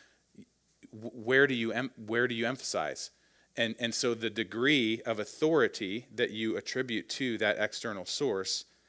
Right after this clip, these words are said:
you have to measure on the priority scale as well. It doesn't have to be my supreme authority in, in my use in counseling. So, <clears throat> I am looking at the time,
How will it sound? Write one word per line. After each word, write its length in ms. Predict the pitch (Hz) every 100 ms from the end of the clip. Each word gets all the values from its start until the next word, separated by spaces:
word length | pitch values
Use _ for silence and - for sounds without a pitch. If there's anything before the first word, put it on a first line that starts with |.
| _ _
you 120 | 110
have 180 | 113 117
to 60 | 113
measure 400 | 107 104 98 98
on 100 | 90
the 60 |
priority 580 | 87 - 90 92 85 82
scale 360 | 78 - 76 71
as 100 | 69
well. 320 | 92 113 - - _ _ _ _ _ _ _ -
It 220 | - 120 104
doesn't 320 | 120 117 107
have 260 | - 117 -
to 80 |
be 160 | 98 107
my 160 | 101 95
supreme 440 | - - 120 107
authority 680 | 101 - 117 95 - 87 85 - - - -
in, 320 | 120 107 98 - _ - - 101
in 160 | 110 98
my 140 | 87
use 300 | 87 82 -
in 80 | 90
counseling. 540 | - 92 85 76 73 - _ _ _ _ _ _ _ _ _ _ _ _ _ _ _
So, 400 | - 135 113 85 - - - 156
<clears throat> 340 | 113 - -
I 140 | 120 110
am 140 | 143 147
looking 300 | 151 143 139
at 80 |
the 80 | 123
time, 480 | 120 120 120 117 117